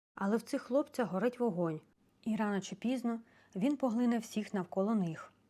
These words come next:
Або їх самих». «Гарно сказано», — промовляє Брітмарі. Свен сором'язливо всміхається. Брітмарі втуплюється у свою сумочку.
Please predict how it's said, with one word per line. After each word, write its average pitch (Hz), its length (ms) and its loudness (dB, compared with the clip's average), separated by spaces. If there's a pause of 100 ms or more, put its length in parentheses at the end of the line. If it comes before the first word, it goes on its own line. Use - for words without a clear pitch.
(420)
Або 190 280 4
їх 214 240 0
самих». 160 540 -6 (920)
«Гарно 240 460 0
сказано», — 202 600 0 (120)
промовляє 175 540 -2
Брітмарі. 175 540 -4 (720)
Свен 214 400 -2
сором'язливо 202 720 -2
всміхається. 170 800 -6 (560)
Брітмарі 214 380 4
втуплюється 247 640 0
у 196 80 -2
свою 190 380 -2
сумочку. 170 600 -4